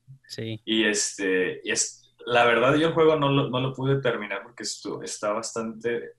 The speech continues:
Speaker 2: fuerte. Pero
Speaker 1: Ujú.
Speaker 2: sí, este, ya esa, esa franquicia ya a ver qué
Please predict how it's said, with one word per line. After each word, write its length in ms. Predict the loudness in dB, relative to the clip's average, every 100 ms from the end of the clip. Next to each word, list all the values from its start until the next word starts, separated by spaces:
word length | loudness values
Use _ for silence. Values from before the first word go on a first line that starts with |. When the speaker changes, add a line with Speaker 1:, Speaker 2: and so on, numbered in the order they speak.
| _ -8
Speaker 2:
fuerte. 420 | -8 -6 -12 -14 _ -20 _ _ _ _ -8
Pero 220 | -2 0
Speaker 1:
Ujú. 40 |
Speaker 2:
sí, 300 | 0 -2 0
este, 560 | -2 -2 -4 -4 -4 -8 -16 _ _ _ _
ya 260 | 0 4 4
esa, 340 | 4 4 2
esa 200 | 0 -4
franquicia 440 | -6 -8 -6 -6 -2
ya 140 | 0
a 60 | 0
ver 200 | -2 -6
qué 360 | -6 -6 -8